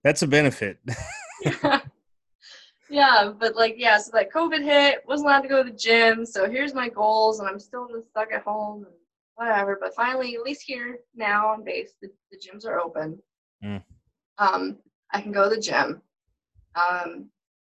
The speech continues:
Speaker 2: but I'm still having so many issues just trying to build that muscle on my left side, even with my left knee.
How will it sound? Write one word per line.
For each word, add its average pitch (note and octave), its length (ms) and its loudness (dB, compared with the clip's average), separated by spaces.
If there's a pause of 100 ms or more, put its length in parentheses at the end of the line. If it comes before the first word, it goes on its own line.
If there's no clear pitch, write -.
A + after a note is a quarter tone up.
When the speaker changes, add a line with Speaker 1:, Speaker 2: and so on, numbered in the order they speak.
(100)
Speaker 2:
but F#3+ 120 -2
I'm G3+ 120 0
still F#3 280 0
having F#3 440 0 (760)
so A#3 180 -6
many G#3 180 4
issues F#3+ 420 -2
just - 160 -18
trying F3+ 240 -4
to G3+ 240 -2 (500)
build G3 180 4
that F#3+ 120 4
muscle F#3 320 -2
on F#3 80 -8
my F#3+ 120 -4
left F#3 160 -4
side, F3+ 360 2
even G3+ 220 2
with G3 140 2
my F#3 100 0
left F#3+ 260 0
knee. F#3+ 380 -12